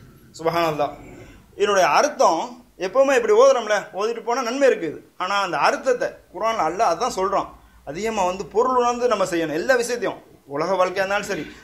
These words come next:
கண்ணை மூடிக்கிட்டு போறது முடத்தனம். சிந்திக்க கூ-, சிந்திக்கக்கூடிய மக்களை நம்ம இருக்க வேண்டியும். அதனால வந்து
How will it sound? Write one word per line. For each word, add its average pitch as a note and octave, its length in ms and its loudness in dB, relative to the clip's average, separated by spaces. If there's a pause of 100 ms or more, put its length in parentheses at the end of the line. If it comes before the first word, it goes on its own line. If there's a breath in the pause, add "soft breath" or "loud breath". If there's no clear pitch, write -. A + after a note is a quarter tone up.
கண்ணை G#3+ 360 -2
மூடிக்கிட்டு A3+ 440 0
போறது G3+ 260 -2
முடத்தனம். F#3+ 600 -2
சிந்திக்க G#3+ 420 -4
கூ-, F#3+ 260 -4
சிந்திக்கக்கூடிய F#3+ 720 0 (160)
மக்களை D#3+ 340 -2
நம்ம F3 160 0
இருக்க F3+ 260 -2
வேண்டியும். C#3+ 220 -6 (120)
அதனால F3+ 260 0
வந்து G#3+ 300 -4